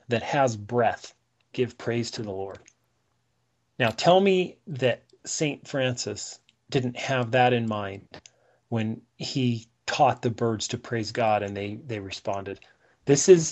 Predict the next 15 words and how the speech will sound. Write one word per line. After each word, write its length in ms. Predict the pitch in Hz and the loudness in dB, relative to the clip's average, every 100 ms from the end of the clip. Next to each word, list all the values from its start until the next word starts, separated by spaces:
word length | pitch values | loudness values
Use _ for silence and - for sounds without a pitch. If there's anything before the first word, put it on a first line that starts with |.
| - | -4
this 240 | 143 - | -2 2
is 160 | 165 147 | 2 6
it. 240 | 156 - | 4 4
This 240 | 127 - 143 | -2 -2 -2
is 320 | 135 - - | -2 -6 -4
the 140 | 135 | -2
crux 440 | 127 - 151 151 - | -2 6 6 6 4
of 80 | 135 | 4
the 80 | |
whole 180 | 123 131 | 4 4
thing, 320 | 113 113 98 | 2 -2 -2
is 180 | 95 98 - - - _ | -4 -10 -16 -20 -20 _
we 240 | 117 135 170 | 4 8 10
are 140 | 143 | 8
here 520 | 123 113 101 101 113 | 4 0 0 -2 -8